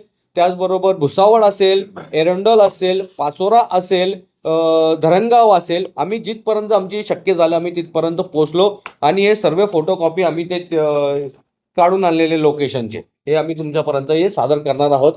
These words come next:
हे जे सं-, संपूर्ण डेटा जे आमच्याकडे आहेत ते आम्ही सर्व पत्रकार बांधवांना देणार आहोत. आमची अशी प्रादे-, मागणी आहे की या संपूर्ण मागे, अ, याचं मागचं उद्देश काय होता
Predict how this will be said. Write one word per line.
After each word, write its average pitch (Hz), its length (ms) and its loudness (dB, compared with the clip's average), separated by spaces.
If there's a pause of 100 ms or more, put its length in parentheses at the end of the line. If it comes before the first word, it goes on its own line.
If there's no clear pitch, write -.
(260)
हे 156 100 4
जे 185 120 2
सं-, 165 280 -2
संपूर्ण 165 440 -2
डेटा 165 420 0
जे 202 120 -2
आमच्याकडे 180 440 0
आहेत 175 260 2 (320)
ते 180 80 2
आम्ही 180 200 0
सर्व 175 260 2
पत्रकार 160 400 0
बांधवांना 151 460 0
देणार 147 300 -4
आहोत. 151 260 0 (1040)
आमची 170 280 0
अशी 233 180 0
प्रादे-, 190 400 0
मागणी 190 360 -2
आहे 214 460 0 (220)
की 214 80 -6
या 254 120 2
संपूर्ण 214 460 -2
मागे, 208 760 2 (140)
अ, 170 40 4
याचं 175 420 4
मागचं 208 800 2
उद्देश 208 380 2
काय 190 320 4
होता 156 420 2